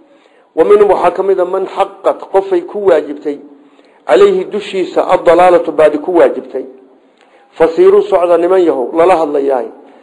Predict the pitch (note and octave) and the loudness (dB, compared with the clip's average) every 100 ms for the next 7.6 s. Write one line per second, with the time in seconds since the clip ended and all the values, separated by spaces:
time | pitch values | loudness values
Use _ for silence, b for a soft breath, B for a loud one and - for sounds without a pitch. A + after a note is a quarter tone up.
0 | b - F#3+ G3 F3+ G3 F#3+ F#3 E3 F#3 | b 0 2 2 0 -2 -2 -4 -6 -2
1 | D#3 A#2 - - D3 D#3 G3+ F#3+ F3+ F3 | 0 -2 -6 -4 0 2 2 2 0 0
2 | F3 F#3 F#3 C#3+ G2 - b b _ F#3 | 0 2 2 0 -6 -16 b b _ 0
3 | G3+ F3+ F3 F#3+ F3 F#3 F#3+ F3 D#3+ - | 2 -2 -2 -2 0 2 2 2 0 -2
4 | C#3+ E3 F#3 F3+ F3+ E3+ D#3 - - D#3+ | -4 -4 -4 -6 -6 -12 -8 -8 -8 -12
5 | D#3 C3 F#2 - b b b C3 F3 F3+ | -10 -10 -12 -20 b b b 0 6 6
6 | F3+ F3 F3 F3+ F#3+ - G3 E3+ F#3 - | 4 2 2 4 4 2 -6 -8 -10 -4
7 | F3+ - F3 - A2 - | -4 -2 -4 -4 -8 -18